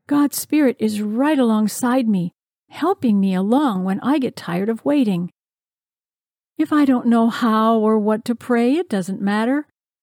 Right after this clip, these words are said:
He does my praying in and for me, making prayers out of my wordless sighs and my aching groans."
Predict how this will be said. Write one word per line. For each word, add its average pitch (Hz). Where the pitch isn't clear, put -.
He 294
does 247
my 196
praying 262
in 269
and 247
for 247
me, 185
making 277
prayers 254
out 220
of 226
my 202
wordless 233
sighs 208
and 262
my 254
aching 269
groans." 240